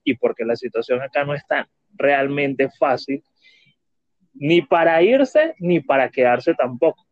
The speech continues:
Pero, oye, es súper chimbo, y aquí se me va a salir demasiado el venezolano, es súper chimbo que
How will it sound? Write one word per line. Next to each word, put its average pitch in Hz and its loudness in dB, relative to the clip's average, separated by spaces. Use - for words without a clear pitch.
Pero, 147 4
oye, 165 2
es 135 0
súper 196 2
chimbo, 156 2
y 151 6
aquí 127 -2
se 147 -6
me 156 -8
va 147 -2
a 120 -2
salir 147 0
demasiado 135 -2
el 147 -2
venezolano, 143 -6
es - -14
súper 160 0
chimbo 147 0
que 123 0